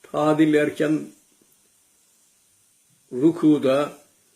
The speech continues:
rükudan kavmeye doğrulunca,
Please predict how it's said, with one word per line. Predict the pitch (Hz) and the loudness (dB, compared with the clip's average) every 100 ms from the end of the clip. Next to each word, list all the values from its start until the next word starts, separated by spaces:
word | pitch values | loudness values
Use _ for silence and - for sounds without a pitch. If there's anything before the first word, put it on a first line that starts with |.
| _ _ _ _ _ _ _ _ _ _ _ - | _ _ _ _ _ _ _ _ _ _ _ -12
rükudan | 135 139 147 139 151 151 | -12 -8 -8 -4 0 0
kavmeye | 143 143 147 147 135 | 0 0 -2 -4 -2
doğrulunca, | 139 139 131 127 120 123 123 151 | 0 0 -2 -4 -4 -4 -6 -8